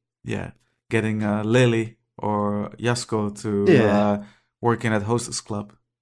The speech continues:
Speaker 2: And it's partly, y-, y-, you know, do you agree with the assertion that Chris has that it's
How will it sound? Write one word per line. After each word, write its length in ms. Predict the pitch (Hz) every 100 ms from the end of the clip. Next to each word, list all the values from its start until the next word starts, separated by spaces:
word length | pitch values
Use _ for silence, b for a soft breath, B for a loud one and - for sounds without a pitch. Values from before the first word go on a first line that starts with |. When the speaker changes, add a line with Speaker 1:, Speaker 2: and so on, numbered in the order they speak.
| _ _ -
Speaker 2:
And 80 | 135
it's 100 | 131
partly, 720 | - 143 104 113 110 101 - -
y-, 320 | 113 - 101 -
y-, 200 | - - -
you 140 | 120
know, 240 | 104 95 - 107
do 100 | 107
you 80 | 101
agree 240 | 101 101
with 160 | 98 95
the 100 | 104
assertion 640 | 101 104 - 104 - 98
that 140 | 92 -
Chris 220 | 104 -
has 200 | 98 87
that 220 | 98 - _
it's 320 | 104 - -